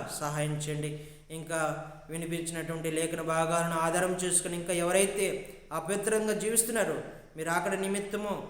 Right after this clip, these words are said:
ప్రభువా, ఎవరైతే ఇంకా సిద్ధపాటు లేనటువంటి వారుగా ఉన్నారో, వారందరిని క్షమించి, సమకూర్చి, నూతన కార్యం జరిగించి, మీరు మహిమ పొందుతూ రామని ప్రార్థన చేస్తూ, ఈ నా ప్రార్థన ప్రభువైన యేసుక్రీస్తు వారి పరిశుద్ధ నామములో ప్రార్థించి అడిగి వేడుకుంటున్నాం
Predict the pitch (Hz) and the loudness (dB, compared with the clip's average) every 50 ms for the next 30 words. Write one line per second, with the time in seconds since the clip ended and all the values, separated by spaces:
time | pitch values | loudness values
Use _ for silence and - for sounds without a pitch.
0 | - - - - 147 151 151 151 156 156 156 156 156 160 170 185 196 196 196 196 | -14 -16 -12 -8 -6 -4 -2 0 0 2 2 2 2 2 2 4 2 2 2 2
1 | 185 190 185 180 202 202 202 - 185 170 180 185 - 202 202 202 220 214 214 208 | 0 0 0 0 0 2 2 2 0 0 -2 0 2 4 4 4 4 2 2 2
2 | 196 175 190 185 180 170 170 165 165 165 160 160 156 156 156 151 147 139 - - | 0 0 -2 0 0 2 2 2 2 2 0 -2 -2 0 0 0 0 -2 -4 -8
3 | - - - - - - 151 151 151 151 156 160 160 156 156 - - 165 165 175 | -12 -14 -18 -18 -12 -8 -6 -4 -4 -2 -2 -4 -4 -6 -6 -6 -6 -6 -4 -4
4 | 190 190 190 190 190 175 - - 170 180 208 208 208 240 247 233 233 - - 214 | -4 -4 -4 -2 -2 0 0 0 0 0 -2 0 2 4 4 4 6 6 6 6
5 | 170 131 - - - - - - - - 165 185 202 196 214 196 - 185 170 165 | 4 2 -2 -6 -10 -14 -16 -18 -14 -6 -2 -2 0 0 0 -2 0 0 0 0
6 | 160 160 147 160 156 160 165 175 170 165 165 165 165 156 147 151 147 151 151 165 | 0 0 -2 0 0 0 0 -2 -2 -4 -4 -4 -4 -4 -4 -2 -2 -2 -2 -2
7 | 175 - 160 165 165 156 156 156 156 147 147 143 147 143 143 139 143 139 139 139 | -2 -4 -4 -6 -6 -4 -4 -4 -4 -2 -2 -4 -4 -6 -8 -8 -6 -6 -4 -4
8 | 143 143 151 151 147 - - 147 143 139 - - 143 139 - - - - - - | -2 -2 -2 -4 -4 -4 -4 -6 -6 -6 -8 -8 -10 -12 -12 -14 -18 -20 -20 -20
9 | - - 156 156 151 143 147 151 151 151 156 151 156 160 160 160 160 156 156 160 | -18 -14 -12 -8 -8 -8 -6 -4 -2 -2 -2 -2 -4 -6 -6 -6 -4 -4 -4 -2
10 | 156 165 170 175 - - 175 175 170 - - 175 165 156 170 165 170 - 185 170 | -2 0 2 4 2 2 2 0 0 0 0 0 -2 -4 -4 -4 -4 -4 -4 -2
11 | 170 190 190 185 185 190 190 190 196 196 196 202 - - - - - - - 160 | 0 0 0 2 0 0 0 0 0 0 -2 -2 -8 -12 -14 -18 -18 -10 -6 -2
12 | 170 175 175 175 165 165 160 - 165 165 156 156 151 151 151 147 151 156 151 151 | 0 0 0 0 -2 -4 -4 -4 -4 -4 -4 -2 -2 -2 -2 -2 -4 -4 -4 -2
13 | 160 180 208 | -2 -2 -2